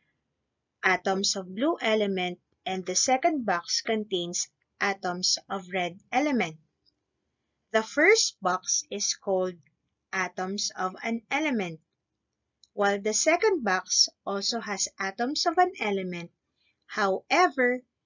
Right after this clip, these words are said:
since the atoms are attached to one another, they are called molecules of an element. Next, these two boxes contain compounds, but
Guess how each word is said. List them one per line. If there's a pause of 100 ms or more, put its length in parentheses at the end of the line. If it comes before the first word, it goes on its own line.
(180)
since
the
atoms
are
attached
to
one
another, (760)
they
are
called (400)
molecules
of
an
element. (1080)
Next, (680)
these
two (120)
boxes (340)
contain (360)
compounds, (840)
but